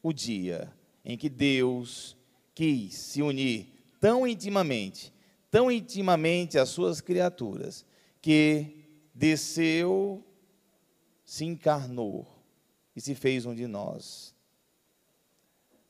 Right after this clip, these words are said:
O Natal é, então, a celebração deste grande encontro. Nós podemos dizer também que no seio de Maria há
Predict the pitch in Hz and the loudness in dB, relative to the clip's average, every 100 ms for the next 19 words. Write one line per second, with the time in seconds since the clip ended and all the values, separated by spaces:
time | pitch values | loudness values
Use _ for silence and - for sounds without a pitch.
0 | _ _ _ 131 139 139 143 147 143 135 | _ _ _ 0 2 8 10 10 8 -2
1 | - 139 139 135 135 131 123 - 139 143 | 2 4 4 2 0 2 2 2 0 0
2 | 131 135 - 135 113 120 147 160 139 151 | 0 -2 -2 -10 -8 -4 -2 -2 -6 -8
3 | 156 101 90 - - - - _ _ _ | -8 -8 -8 -12 -18 -20 -20 _ _ _
4 | _ _ _ _ _ _ 127 - 143 151 | _ _ _ _ _ _ -6 2 4 4
5 | 151 135 143 139 151 107 92 87 - _ | 2 4 4 4 0 0 -4 -8 -14 _
6 | _ _ _ 120 104 87 - _ _ _ | _ _ _ -2 -2 -4 -10 _ _ _
7 | _ _ _ _ _ _ _ - 113 - | _ _ _ _ _ _ _ -12 -10 -8
8 | - 165 170 156 165 170 135 98 87 87 | 0 2 2 0 2 2 2 0 -4 -4
9 | 95 - - _ _ - 117 113 107 | -6 -10 -20 _ _ -6 -4 -2 -6